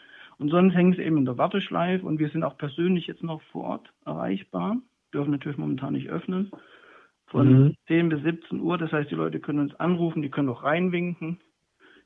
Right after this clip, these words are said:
Speaker 1: die können sozusagen auch eine E-Mail schreiben, also wir haben immer noch den persönlichen Draht, wir haben Leute aus Russland und aus China zurückgeholt, wo fast gar nichts mehr ging.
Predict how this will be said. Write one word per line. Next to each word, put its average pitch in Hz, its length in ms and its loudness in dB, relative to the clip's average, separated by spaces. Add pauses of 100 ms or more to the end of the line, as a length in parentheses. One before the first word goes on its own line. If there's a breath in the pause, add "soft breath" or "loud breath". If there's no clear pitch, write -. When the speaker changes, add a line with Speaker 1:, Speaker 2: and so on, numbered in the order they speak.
(100)
Speaker 1:
die - 100 -6
können - 260 -4
sozusagen 143 460 -4
auch 135 160 -6
eine 135 80 -2
E-Mail 170 320 2
schreiben, 156 420 -4
also 143 140 -4
wir 147 80 -2
haben 165 80 -2
immer 165 140 2
noch 156 180 2
den 151 180 -8
persönlichen 147 640 -8
Draht, - 520 -6 (320)
wir - 180 -6
haben 160 220 -4
Leute 143 280 -4
aus 135 180 -6
Russland 175 400 -2
und 147 140 -2
aus 131 120 -4
China 165 360 -4
zurückgeholt, 151 580 -6
wo 147 80 -12
fast 135 260 -12
gar 151 160 -6
nichts 147 240 -8
mehr 143 140 -6
ging. 151 260 -8